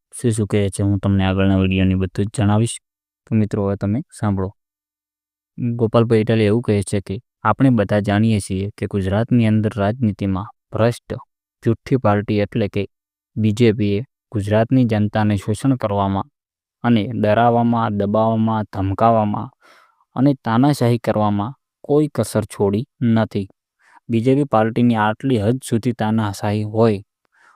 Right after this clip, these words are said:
છતાંય, આટલી હદ સુધી ગુંડાઓ હોવા છતાંય ગુજરાતના કેટલાક યુવાનો ભાજપની સામે આંખની આંખ નાખી અને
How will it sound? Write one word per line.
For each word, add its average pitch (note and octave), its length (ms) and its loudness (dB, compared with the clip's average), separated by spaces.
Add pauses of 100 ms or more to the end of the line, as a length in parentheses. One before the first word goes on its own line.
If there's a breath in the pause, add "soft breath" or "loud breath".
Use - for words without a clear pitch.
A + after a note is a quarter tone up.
(240 soft breath)
છતાંય, B2+ 380 4
આટલી A#2+ 320 0
હદ A2+ 180 0
સુધી A#2 240 -2
ગુંડાઓ A2 480 2
હોવા G#2 300 -2
છતાંય A2+ 520 -2 (920 soft breath)
ગુજરાતના B2 580 2
કેટલાક B2 400 -2
યુવાનો G#2+ 440 2 (600 soft breath)
ભાજપની A#2+ 580 2
સામે A2+ 280 0 (280)
આંખની B2 520 0
આંખ A#2 260 -2
નાખી G#2+ 420 -2 (480)
અને B2+ 220 4